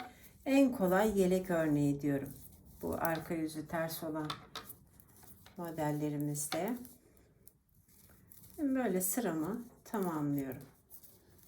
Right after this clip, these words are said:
Tamamını ters olarak. Kenarlarda da birer tane düz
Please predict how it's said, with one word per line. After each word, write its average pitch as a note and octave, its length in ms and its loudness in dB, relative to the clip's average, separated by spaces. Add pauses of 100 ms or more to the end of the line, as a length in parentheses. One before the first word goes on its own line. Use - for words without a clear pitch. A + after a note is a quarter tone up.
(160)
Tamamını D3 640 -4
ters D3+ 380 -10
olarak. E3+ 520 -8 (4000)
Kenarlarda D3 800 -2
da F#3+ 200 -4
birer D#3+ 300 -4
tane E3+ 400 -4
düz E3 160 -10